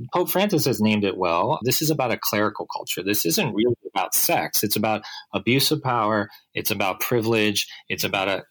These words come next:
seeing bishops as a special caste set apart. And that needs to end.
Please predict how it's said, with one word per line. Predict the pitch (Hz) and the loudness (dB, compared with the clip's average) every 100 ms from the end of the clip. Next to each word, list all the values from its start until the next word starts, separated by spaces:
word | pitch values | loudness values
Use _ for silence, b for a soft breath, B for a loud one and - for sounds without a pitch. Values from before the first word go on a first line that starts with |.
| - | -4
seeing | - - 135 127 107 | -2 0 2 2 4
bishops | 113 - 107 107 | 2 2 0 -2
as | 98 | 0
a | |
special | 87 - 113 110 120 104 | 0 0 0 0 0 -2
caste | - 107 98 - | -2 0 0 0
set | 95 | -2
apart. | - - 165 110 104 B B _ | -4 -2 0 0 -2 B B _
And | 110 110 | -4 0
that | 139 151 | 0 2
needs | 110 101 - | 2 0 0
to | 87 | -2
end. | 104 87 85 | -2 -4 -8